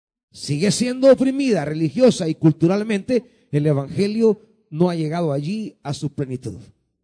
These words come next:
Una mujer que sigue siendo obligada a encajonar en patrones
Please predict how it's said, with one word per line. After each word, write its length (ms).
Una 180
mujer 640
que 760
sigue 640
siendo 540
obligada 840
a 520
encajonar 640
en 160
patrones 920